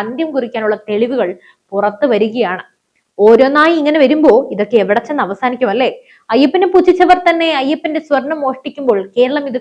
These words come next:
കണ്ടു നിൽക്കണോ? കേരളത്തിലെ ക്രമസമാധാനം എവിടെ എത്തി നിൽക്കുന്നു എന്നതിന്റെ ഏറ്റവും വലിയ ഉദാഹരണമാണ്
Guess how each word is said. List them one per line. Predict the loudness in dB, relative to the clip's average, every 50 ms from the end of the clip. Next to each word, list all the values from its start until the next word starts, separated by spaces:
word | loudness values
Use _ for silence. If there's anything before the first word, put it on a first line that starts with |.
| -8 -4 -4
കണ്ടു | -2 -2 -2 -2 -4 -2 -2
നിൽക്കണോ? | -4 -4 -6 -8 -10 -10 -12 _ _ _ _ _ _ _ _ _ _ _ 4
കേരളത്തിലെ | 6 8 8 8 6 8 6 6 6 6
ക്രമസമാധാനം | 4 4 4 2 2 2 4 6 6 6 6 4 2 2 2 0 0
എവിടെ | 0 0 0 0 0 0 -2
എത്തി | -4 -4 -4 -4
നിൽക്കുന്നു | -6 -6 -6 -6 -6 -4 -4
എന്നതിന്റെ | -4 -4 -4 -4 -2 0 0 0
ഏറ്റവും | 0 -2 -4 -2 2 2 2 2 2 0
വലിയ | 0 0 0 0
ഉദാഹരണമാണ് | 0 0 0 0 -2 -4 -4 -6 -8 -8 -10